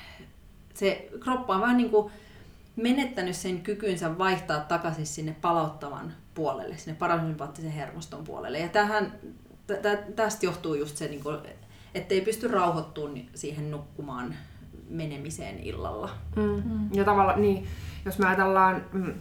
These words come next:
Speaker 2: me ollaan puhuttu sunkaan tästä aikaisemminkin sitten, että tavallaan, että jos, ähm, meillä on aina ollut stressiä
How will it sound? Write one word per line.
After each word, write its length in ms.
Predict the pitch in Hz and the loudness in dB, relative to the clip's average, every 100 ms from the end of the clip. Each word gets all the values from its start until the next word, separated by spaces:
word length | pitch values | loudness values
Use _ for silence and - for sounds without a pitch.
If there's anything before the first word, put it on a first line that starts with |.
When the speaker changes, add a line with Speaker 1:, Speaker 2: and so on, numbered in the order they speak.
| - | -4
Speaker 2:
me 80 | 190 | 0
ollaan 160 | 185 | 0
puhuttu 280 | 196 196 196 | 2 -2 0
sunkaan 340 | - 202 180 | 2 4 4
tästä 180 | 170 185 | 2 4
aikaisemminkin 500 | 185 180 156 156 175 | 2 2 0 -2 -2
sitten, 320 | - - - | -4 -6 -6
että 140 | 175 180 | 0 4
tavallaan, 260 | 170 165 | 6 6
että 140 | 165 190 | 4 2
jos, 240 | 175 - - - - - 180 | 0 -4 -14 -16 -16 -8 -2
ähm, 260 | 170 165 - - - - - | 0 0 -2 -10 -18 -18 -6
meillä 240 | 196 190 196 | 2 4 6
on 60 | 202 | 10
aina 280 | 220 202 | 10 12
ollut 280 | 214 220 156 | 12 10 8
stressiä 640 | - 175 - - 110 226 | 0 0 0 4 6 6